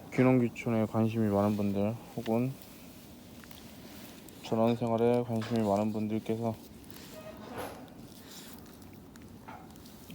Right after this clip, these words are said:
가장 많이 물었던 말씀들이 "너네 집도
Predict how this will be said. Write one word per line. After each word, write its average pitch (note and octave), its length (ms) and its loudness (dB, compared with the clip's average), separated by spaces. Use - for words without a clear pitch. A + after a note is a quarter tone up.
가장 B2 260 4
많이 A#2 360 2
물었던 A2 800 0
말씀들이 G#2+ 680 0
"너네 A#2 260 4
집도 B2 360 -2